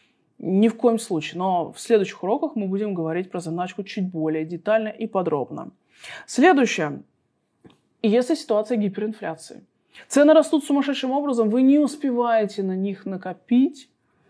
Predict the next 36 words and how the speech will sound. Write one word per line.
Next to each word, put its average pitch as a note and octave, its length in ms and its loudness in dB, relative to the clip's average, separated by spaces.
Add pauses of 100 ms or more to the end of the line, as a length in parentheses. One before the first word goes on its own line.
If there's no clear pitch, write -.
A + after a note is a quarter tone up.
(280)
ни G3 240 2
на G3+ 120 0
какие G3+ 260 -2
цели, C4+ 480 -2 (420)
в G#3+ 720 6
тех A3 180 2
инструментах G#3+ 600 -4
финансовых, G#3+ 480 -8
которые G3 580 -2 (300)
вам F#3+ 320 -2
привычны, A3+ 500 -2
которые G3 320 -6
подходят F#3+ 480 -6
под D#3 140 -6
эти E3 140 -4
цели. D#3 280 -6
То F3 120 -6
есть, F#3+ 100 0
если A#3+ 180 0
у - 20 0
нас G3+ 200 0
инфляция, F#3+ 400 0
не E3 80 -4
знаю, E3 120 -8
двадцать F#3 320 -2
годовых, F#3 380 0 (1400)
то G#3 520 6 (640)
если G3+ 640 4
у F#3+ 60 0
вас F#3+ 220 0
цель A3 200 4
там E3 160 -4
через F#3 240 -4
год, F#3 240 0
через E3+ 240 -6
два, B3+ 320 2